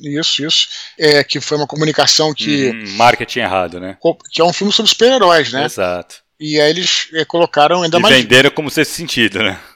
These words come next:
Speaker 1: É, Corpo Fechado, um nome sobrenatural
Speaker 2: Uhum.
Speaker 1: e tal. Então, aí depois ele tem o, o, o, o, o, os Sinais, né? Que eu acho um filme razoável, né? Do,
Speaker 2: A
Speaker 1: dos
Speaker 2: Vila.
Speaker 1: alienígenas. A Vila, eu gostei muito da Vila. A Vila, eu adorei a Vila. É, e aí depois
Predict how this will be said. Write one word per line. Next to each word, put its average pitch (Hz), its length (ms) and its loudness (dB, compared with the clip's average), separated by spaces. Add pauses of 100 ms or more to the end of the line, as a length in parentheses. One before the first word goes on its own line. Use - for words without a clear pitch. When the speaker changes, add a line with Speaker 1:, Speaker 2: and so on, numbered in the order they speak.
Speaker 1:
É, 180 260 2
Corpo 117 260 -12
Fechado, 160 640 0
um 131 140 -10
nome 143 300 -8 (180)
sobrenatural 143 920 0
Speaker 2:
Uhum. 123 40 -6
Speaker 1:
e 107 60 -8
tal. 156 400 0
Então, 147 280 -4
aí 160 80 0
depois 190 260 0
ele 208 140 0
tem 170 220 -2
o, 151 200 -2
o, 127 520 -4 (240)
o, 156 140 -10 (100)
o, 143 80 -8
o, 135 480 -4
os 135 80 -2 (240)
Sinais, 160 560 4
né? 170 260 -2
Que 147 480 0
eu 156 100 6
acho 190 180 0
um 202 40 -2
filme 202 140 0
razoável, 196 840 0
né? 160 140 -2
Do, 143 160 -8
Speaker 2:
A 110 80 2
Speaker 1:
dos 104 120 -4
Speaker 2:
Vila. 151 280 0
Speaker 1:
alienígenas. 180 500 -4
A 156 120 2
Vila, 175 220 2
eu 190 40 0
gostei 185 340 -2
muito 175 640 2
da 139 140 0
Vila. 131 420 -6
A 135 60 -10
Vila, 156 220 2
eu - 20 4
adorei 165 640 2
a 123 40 -2
Vila. 117 460 -8
É, 151 260 6
e 180 80 4
aí 220 80 2
depois 220 640 -2